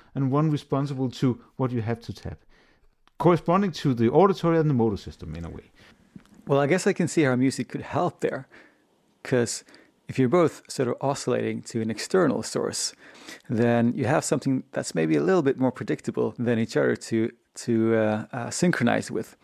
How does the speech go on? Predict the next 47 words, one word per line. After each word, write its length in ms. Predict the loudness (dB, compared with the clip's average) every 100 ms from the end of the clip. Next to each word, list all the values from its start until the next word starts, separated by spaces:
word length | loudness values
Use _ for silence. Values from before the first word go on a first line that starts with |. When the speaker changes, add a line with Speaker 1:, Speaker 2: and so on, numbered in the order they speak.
| -20 -20 -20 -18 -20 -8
Speaker 2:
So 220 | -2 2
you're 160 | 4 4
basically 380 | 2 0 -4
getting 300 | -2 0 2
into 220 | 2 0 0
the 100 | -2
groove 440 | 0 2 2 -2 -6
with 280 | -2 -2
the 80 | 0
music 440 | 2 2 2 -2 -10
first 440 | -2 -2 -2 -6 -8
and 280 | -4 -2
then 260 | 0 2 2
with 120 | 0
each 220 | -2 -4
other. 180 | -4 0
Speaker 1:
Exactly. 560 | 0 4 2 2 -2 -4 -14 _ _ _ 2
E-, 80 |
e-, 220 | 4 6 6
e-, 160 | 4 4
exactly. 640 | 0 4 4 6 6 4
And, 180 | 4 4
and 240 | 4 4
this 200 | 4 2
is, 100 | 0
uh, 120 | 0 2
you're 460 | 4 2 4 4
completely 440 | 4 -2 -2 2 2
right. 280 | 6 4
And 120 | 4 2
this 160 | 0
is 60 | 0
also 240 | 0 2
why 220 | 4 6
musicians 540 | 6 4 2 -2 -4 -2
are 120 | 2
better 240 | 6 6
at 140 | 6 4
this. 180 | 0 2
They're 140 | 4
much 320 | 6 6 4
better 360 | 2 2 2 0
at 240 | -2 -2
doing 260 | 0 2 2
this 180 | -2 -2
than 160 | -2
non-musicians, 800 | 2 2 0 0 -4 -4 -8 -10